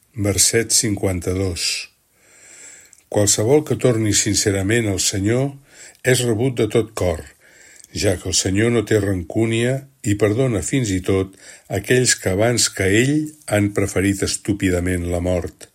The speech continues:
Cinquanta-dos prima. No ha rebut cadascú una part d'intel·ligència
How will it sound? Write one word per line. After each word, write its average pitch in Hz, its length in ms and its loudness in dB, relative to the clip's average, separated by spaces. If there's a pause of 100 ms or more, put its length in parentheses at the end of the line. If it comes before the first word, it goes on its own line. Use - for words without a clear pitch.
(1900)
Cinquanta-dos 104 920 0
prima. 92 380 -2 (800)
No 110 160 0
ha 147 100 4
rebut 120 460 2
cadascú 107 560 2 (100)
una 113 300 0
part 110 160 2
d'intel·ligència 98 1000 0